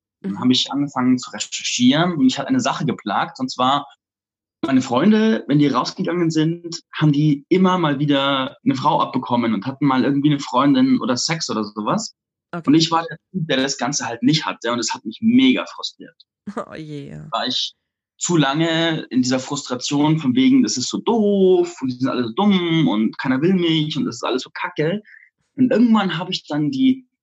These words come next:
Speaker 1: die, die, die Entscheidung aller Entscheidungen getroffen und ich habe gesagt, vielleicht lässt sich da ja irgendwas machen.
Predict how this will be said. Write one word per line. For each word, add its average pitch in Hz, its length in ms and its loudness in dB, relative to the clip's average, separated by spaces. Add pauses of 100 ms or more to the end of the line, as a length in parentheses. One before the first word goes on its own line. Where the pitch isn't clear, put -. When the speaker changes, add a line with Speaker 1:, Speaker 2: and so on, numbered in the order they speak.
(560)
Speaker 1:
die, 135 240 4
die, - 240 2
die - 360 -4 (640)
Entscheidung 185 920 0
aller 156 240 0
Entscheidungen 151 520 2
getroffen 131 560 0 (160)
und - 100 0
ich 139 80 -2
habe 156 140 -2
gesagt, 139 500 -2 (360)
vielleicht 143 380 -2
lässt 151 220 -2
sich - 120 -2
da 135 160 0
ja 135 80 -2
irgendwas 143 380 0
machen. - 300 0